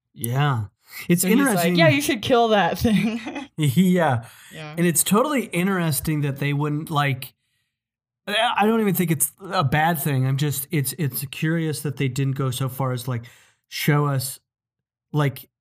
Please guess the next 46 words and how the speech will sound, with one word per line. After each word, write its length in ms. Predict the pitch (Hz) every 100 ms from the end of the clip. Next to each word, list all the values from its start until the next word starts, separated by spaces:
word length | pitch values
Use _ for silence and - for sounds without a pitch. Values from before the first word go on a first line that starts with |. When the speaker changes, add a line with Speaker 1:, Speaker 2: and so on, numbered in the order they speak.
| _ _ _ 156 - - -
Speaker 1:
like, 380 | 196 170 147 -
when 380 | 170 160 147 135
Benga 300 | 151 156 151
looks 420 | 135 143 185 -
at 120 | 156
him, 420 | 131 135 127 123 120 -
Speaker 2:
Yeah. 160 | 180 165
Speaker 1:
like, 180 | 139 131
sh-, 260 | - 156 175
like, 180 | 151 131
show 200 | - 156
the 100 | 135
crown 340 | 139 147 135
above 220 | 127 127
his 120 | 120 117
head 180 | 120
or 100 | 117
something, 560 | 113 104 - - - - _ - - _ _
where 180 | 147 143
it's 160 | 135 -
just, 560 | - 156 156 - -
we're 260 | 233 165 170
left 360 | 165 175 175 170
to 80 |
just 220 | 147 147 -
think 260 | 143 139
that, 120 | 147 135
like, 240 | 123 - 147
oh. 520 | 160 156 147 139 - _
Speaker 2:
Yeah. 300 | 170 156 151 - _ _ _ _ _ _ _
I 100 | 226
mean, 220 | 254 277 262
that's 140 | 233
Speaker 1:
Even 160 | 285 339
as 80 | 233
Speaker 2:
my 80 | 175
Speaker 1:
the 60 |
re- 40 | 202
Speaker 2:
assumption 300 | 165 170 269
because 240 | 277 247
throughout 440 | - 240 233 269 220
the 200 | 190 196
issue, 420 | 202 - 185 175 165
I 100 | 180
think, 260 | 190 180
like, 300 | 170 160 156